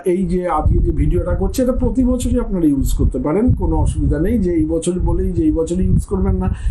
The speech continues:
পরের বছর ইউজ করতে পারেন, কিন্তু খুব মন দিয়ে আমার কথাটা শুনবেন, ধ্যান দিয়ে আমার কথাটা শুনবেন, কানটা যেন আমার দিকে থাকে। এবং এই নবরাত্রির পঁচিশটা অর্থ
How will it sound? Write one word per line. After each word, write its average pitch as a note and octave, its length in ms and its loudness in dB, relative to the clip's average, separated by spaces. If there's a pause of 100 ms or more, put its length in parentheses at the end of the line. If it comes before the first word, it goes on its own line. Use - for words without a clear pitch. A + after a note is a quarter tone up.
(260)
পরের F3 260 0
বছর B3 220 2
ইউজ A3 300 2
করতে G3+ 280 2
পারেন, A3 220 0
কিন্তু B3 220 2
খুব D#4 280 0 (720)
মন D4+ 500 2
দিয়ে D#4 180 2
আমার A#3+ 240 -2
কথাটা G3+ 380 2
শুনবেন, A3 540 0
ধ্যান G3 360 0
দিয়ে A#3+ 140 4
আমার A3+ 180 -2
কথাটা G#3+ 340 -2
শুনবেন, A3 380 0
কানটা B3+ 540 -2
যেন A#3 160 2
আমার F#3 240 -2
দিকে C3+ 180 2
থাকে। G#2+ 320 -2 (760)
এবং A#3 420 0 (280)
এই E3 100 2
নবরাত্রির F3 840 0 (340)
পঁচিশটা D4 1000 -2 (120)
অর্থ A3 480 0